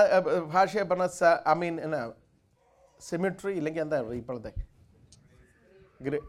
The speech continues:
ഗ്രേവ്, അതിലെ എന്താ, സെല്ലോ, എന്താ? സെല്ലല്ലേ? സെല്ലൊന്നും തുറന്ന് കിടക്കുക. ഒരു വലിയ ശക്തനായ ഇസ്രായേലിലെ പ്രവാചകൻ്റെ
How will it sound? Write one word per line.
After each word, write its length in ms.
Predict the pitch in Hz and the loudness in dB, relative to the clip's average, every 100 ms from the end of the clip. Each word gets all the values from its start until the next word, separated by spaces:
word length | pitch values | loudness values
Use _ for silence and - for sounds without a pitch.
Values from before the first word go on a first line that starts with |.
| 143 | 0
ഗ്രേവ്, 320 | 165 180 185 | 2 2 0
അതിലെ 400 | 147 143 147 156 156 - | -2 -2 -2 -2 -4 -10
എന്താ, 340 | 143 143 135 135 - - | -6 -6 -8 -10 -16 -12
സെല്ലോ, 340 | - 151 123 101 | -8 -6 -6 -10
എന്താ? 160 | 117 101 - - _ _ _ _ _ _ _ _ - | -14 -16 -18 -20 _ _ _ _ _ _ _ _ -4
സെല്ലല്ലേ? 400 | 151 151 117 120 - _ _ _ _ _ - - _ _ _ | -2 -2 -4 -10 -14 _ _ _ _ _ -20 -20 _ _ _
സെല്ലൊന്നും 680 | - 220 254 240 233 226 - 190 | 8 8 10 8 6 2 0 4
തുറന്ന് 300 | 208 233 240 | 6 6 4
കിടക്കുക. 520 | 175 156 135 113 - - _ _ _ _ _ _ _ _ _ _ _ _ _ _ _ _ _ _ _ 180 | 4 4 2 -8 -10 -18 _ _ _ _ _ _ _ _ _ _ _ _ _ _ _ _ _ _ _ 4
ഒരു 160 | 262 | 6
വലിയ 220 | 285 285 | 6 2
ശക്തനായ 580 | 302 262 262 285 277 277 | 4 2 4 6 8 8
ഇസ്രായേലിലെ 500 | 277 - 262 277 269 | 6 6 8 10 10
പ്രവാചകൻ്റെ 840 | 269 233 247 262 254 262 262 254 | 8 6 6 6 6 4 4 4